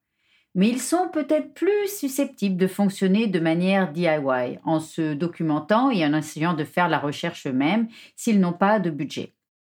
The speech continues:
Dans quelques semaines, je ferai une série de trois épisodes sur la façon de planifier, d'exécuter et d'analyser les projets de tests utilisateurs. J'espère que cela pourra aider certains d'entre vous. Ainsi, comme je le disais auparavant,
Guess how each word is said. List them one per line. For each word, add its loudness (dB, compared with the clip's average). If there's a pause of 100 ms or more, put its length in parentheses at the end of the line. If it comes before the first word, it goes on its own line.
(440)
Dans 2
quelques 2
semaines, 2
je 0
ferai 2
une 2
série 0
de 0
trois -2
épisodes 0
sur -2
la 4
façon 0
de -2
planifier, 0
d'exécuter -2
et 0
d'analyser 0
les 0
projets -2
de -4
tests -6
utilisateurs. -2 (400)
J'espère 0
que 0
cela 0
pourra 0
aider 0
certains 0
d'entre -2
vous. -10 (560)
Ainsi, 0
comme 2
je 2
le 2
disais 0
auparavant, -2